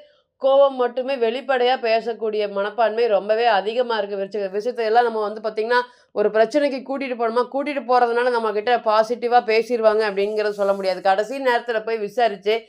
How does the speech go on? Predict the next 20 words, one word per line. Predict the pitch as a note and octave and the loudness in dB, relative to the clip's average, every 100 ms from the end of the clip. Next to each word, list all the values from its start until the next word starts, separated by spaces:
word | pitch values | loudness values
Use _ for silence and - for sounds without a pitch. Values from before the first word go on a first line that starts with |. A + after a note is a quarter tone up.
| _ _ - | _ _ 2
யாரு | G#3 A3 C4 D4 | 6 8 8 6
கெட்டவங்க, | B3 A#3+ B3 A#3 A#3+ B3 | 4 0 0 0 2 4
யாரு | G#3+ A3+ A3+ | 6 4 4
நல்லவங்க, | A3 G#3+ A3+ A3 | 2 2 2 2
யாருகிட்ட | G3 G#3+ B3+ B3 A#3+ B3 | 4 4 4 -2 -2 -2
வந்து | A3 A3+ | 0 -4
பாத்தீங்கன்னா, | A3+ A3 G#3 G#3 A3+ A3+ G#3+ _ _ _ _ | -4 -4 -4 -2 -2 -2 -6 _ _ _ _
பரவாயில்ல | A3 A#3 C4 C4 B3+ C4+ A3 | 8 10 10 10 10 8 6
அப்படின்னு | G3 G#3+ B3+ B3+ | 2 0 -2 -2
இருக்குதோ, | A#3+ A#3+ B3 A3+ B3+ | -2 -4 0 2 4
அவங்களோட | G#3 A3+ B3+ C4 B3+ A#3+ | 6 6 4 2 2 2
விஷயத்துல | A#3 A#3 B3 C4 | 0 -4 -4 -4
தீர்ப்பு | C4+ B3+ A3 | -4 -10 -4
சொல்லிட்டு | A3 G#3+ A3 | -4 0 0
வந்துருவாங்க. | F#3+ G3 F#3+ F3+ | 0 0 -2 0
"நீ | G3 | 0
பண்ணுன | G#3 G#3+ B3 B3 | 2 4 6 6
தப்புதான்" | A3 G#3+ A3 A3 | 2 4 6 6
அப்படிங்கிற | F3+ F#3 G#3 G#3 G3 | 4 0 -2 -2 -2
மாதிரி | F#3+ G3+ | -2 -2